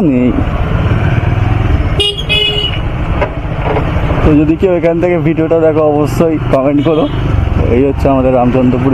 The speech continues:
এসে গেছি। এখানটা থেকে রাস্তাটা মোটামুটি ভালো, বা ভালো রাস্তা আছে। এই হচ্ছে আমাদের রামচন্দ্রপুর। যা, যা রামচন্দ্রপুর থেকে ভিডিওটা দেখছো, অবশ্যই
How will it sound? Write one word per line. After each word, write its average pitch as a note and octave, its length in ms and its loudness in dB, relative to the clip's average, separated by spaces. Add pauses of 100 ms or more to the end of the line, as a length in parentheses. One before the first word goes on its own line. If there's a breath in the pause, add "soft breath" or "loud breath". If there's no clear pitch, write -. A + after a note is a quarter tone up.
এসে C3 200 0
গেছি। B2+ 180 0 (1120)
এখানটা F#3 340 2
থেকে G#3 140 0 (120)
রাস্তাটা F3 320 0 (100)
মোটামুটি F#3+ 420 0 (160)
ভালো, B2 200 2 (120)
বা C#3+ 100 2 (520)
ভালো A#2+ 180 0 (100)
রাস্তা - 240 2 (100)
আছে। E3+ 180 0 (760)
এই C3+ 160 2
হচ্ছে D3 260 0 (1120)
আমাদের C#3 300 2 (520)
রামচন্দ্রপুর। D3 720 0 (840)
যা, D#3+ 120 2 (120)
যা G3 100 4 (200)
রামচন্দ্রপুর F#3 600 0 (100)
থেকে G3 160 2 (120)
ভিডিওটা F#3 340 0 (140)
দেখছো, F3 260 0 (500)
অবশ্যই F3+ 360 0